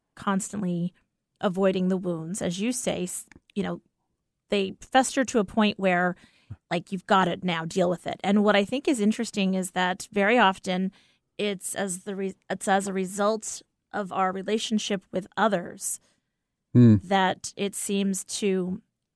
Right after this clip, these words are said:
Speaker 1: trigger the need to deal with it. You know, even with, um,
Speaker 2: Yeah.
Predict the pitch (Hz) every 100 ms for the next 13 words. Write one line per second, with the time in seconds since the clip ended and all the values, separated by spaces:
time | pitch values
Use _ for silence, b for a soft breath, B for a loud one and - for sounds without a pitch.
0 | _ - - 220 196 208 185 180 175 180
1 | 175 - 165 190 185 175 165 - 160 -
2 | - b b 208 180 - _ _ _ 220
3 | 226 226 233 214 190 190 190 - _ -
4 | 190 185 180 190 220 _ - - 214